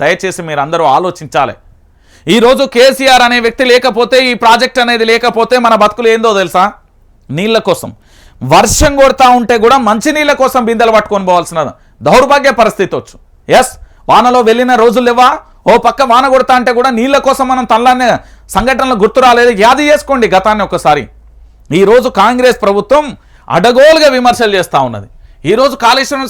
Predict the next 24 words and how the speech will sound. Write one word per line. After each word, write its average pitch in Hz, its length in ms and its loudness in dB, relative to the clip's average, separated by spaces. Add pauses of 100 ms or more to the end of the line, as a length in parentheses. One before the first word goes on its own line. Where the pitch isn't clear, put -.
సందర్శన 247 380 -2 (120)
పోతున్నారు, 240 380 -2 (400)
కాళేశ్వరం 262 600 0
సందర్శన 254 360 -2 (120)
పోయి 254 160 2 (100)
పూర్తి 262 280 -6
స్థాయిలో 247 240 0 (100)
మేడిగడ్డకు 247 520 0
సంబంధించి 226 440 -4 (580)
అక్కడ 247 160 0 (120)
ఇయాల, 240 180 4 (160)
ఇయాల 254 240 4 (120)
రేపు 233 160 -2 (120)
మొత్తం 254 300 -2
పూర్తి 254 280 -2
స్థాయిలో 240 320 0
కూడా 233 140 2 (580)
ఆ - 20 4 (120)
ప్రాజెక్టు 262 400 -2 (100)
సంబంధించిన 226 440 -2 (120)
సందర్శనకు 196 500 -2
పోతున్నారు 185 380 -2 (340)
బీఆర్ఎస్ 196 440 0
పార్టీ. 170 200 -2